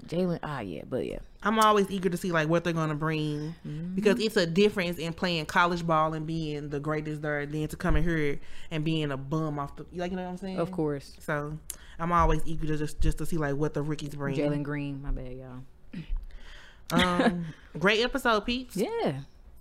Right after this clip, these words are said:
Speaker 2: Make sure y'all be watching these games. Make sure y'all watching Summer League. Make sure you are watching the, the, um, W N B A 'cause they are still in action. Um, speaking of W N B A, the Seattle Storm and the Connecticut Sun, they played the inaugural Commissioner's Cup game.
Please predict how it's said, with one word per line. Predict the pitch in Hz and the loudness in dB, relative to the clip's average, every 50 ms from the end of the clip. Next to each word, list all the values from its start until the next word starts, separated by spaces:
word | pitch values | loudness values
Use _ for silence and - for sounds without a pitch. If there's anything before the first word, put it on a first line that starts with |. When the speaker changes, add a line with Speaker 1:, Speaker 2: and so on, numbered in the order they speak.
| - - - - - - - - - - - - - | -20 -20 -20 -20 -20 -18 -18 -18 -20 -20 -20 -16 -8
Speaker 2:
Make | - 185 208 214 | -4 -4 -4 -2
sure | - 269 | -2 -2
y'all | 254 233 220 214 | 0 2 4 4
be | 214 208 214 | 2 2 2
watching | 202 185 175 185 - 190 180 | 2 2 2 2 0 -2 2
these | 175 165 156 147 | 4 4 4 4
games. | 147 151 151 151 147 143 - | 2 -2 -4 -4 -4 -4 -6
Make | 165 190 196 | -6 -6 -6
sure | - 220 | -4 0
y'all | 202 196 190 | 2 2 2
watching | 185 180 175 - 190 | 2 2 0 0 -2
Summer | 180 - 190 175 175 180 | -2 0 0 0 0 0
League. | 180 180 185 180 175 | -2 -2 -2 -2 -2
Make | 165 160 170 | -2 -2 -2
sure | 165 - 190 | 0 0 0
you | 180 185 180 170 | 0 2 2 2
are | 165 | 2
watching | 165 170 160 160 - 175 | 4 4 2 2 2 0
the, | 165 165 | -2 0
the, | 156 151 - 156 160 170 165 147 | -2 -4 -4 -4 -4 -4 -4 -4
um, | 151 160 151 | -4 -2 0
W | 170 170 165 175 160 | 0 0 0 -2 -4
N | 170 165 | -4 -2
B | 165 170 160 | -2 -2 -2
A | 160 160 170 | -2 -4 -4
'cause | 180 180 151 147 | -4 -4 -4 -2
they | 151 151 | -2 -2
are | 147 147 | -2 -2
still | 143 - - 165 160 | -4 -4 -6 -6 -6
in | 160 - | -6 -6
action. | 160 160 160 - 185 180 190 202 202 - - - - - - - - - - - - - - - - - - - - - | -6 -8 -8 -8 -8 -8 -8 -8 -8 -10 -10 -12 -14 -16 -20 -20 -20 -20 -20 -20 -20 -20 -20 -20 -20 -20 -20 -16 -10 -6
Um, | 170 160 156 156 151 147 135 - - 175 175 175 - - - - - - - - - | -4 -4 -2 -2 -4 -4 -6 -6 -8 -10 -10 -12 -14 -18 -20 -20 -20 -18 -18 -16 -8
speaking | - - 320 339 370 | -2 0 2 4 4
of | 302 | 4
W | 233 208 208 196 | 4 4 4 2
N | 196 180 | 0 0
B | 185 180 | 2 2
A, | 175 175 175 180 190 | 2 2 2 2 2
the | 175 190 196 | 4 4 2
Seattle | 202 202 220 196 196 196 214 233 240 247 | 4 4 2 4 6 6 6 4 4 2
Storm | - - - 214 208 202 202 196 196 190 185 - | 2 2 2 4 4 6 6 6 4 4 2 0
and | 170 175 175 170 | -2 -2 -2 -2
the | 175 | -2
Connecticut | - - 185 185 185 190 190 - 185 180 | 0 0 2 2 2 2 0 0 -2 -2
Sun, | 170 - - 190 180 180 175 170 165 160 170 180 - - - - | -2 0 0 0 2 2 0 0 0 -2 -2 -4 -8 -12 -8 0
they | 180 175 190 | 2 4 4
played | 190 - 233 196 185 185 185 185 | 4 4 4 4 4 4 2 0
the | 185 180 175 170 | -2 -2 0 0
inaugural | 165 165 165 165 170 175 175 175 175 170 170 170 | 0 2 4 4 4 4 2 0 0 2 2 0
Commissioner's | 165 - - 175 165 170 180 185 - 214 196 196 196 202 | 0 0 0 0 2 2 0 0 -2 -4 -4 -4 -4 -6
Cup | - - 233 214 202 | -4 -4 -4 -4 -4
game. | 202 214 208 208 214 214 214 214 | -4 -4 -4 -4 -4 -6 -6 -8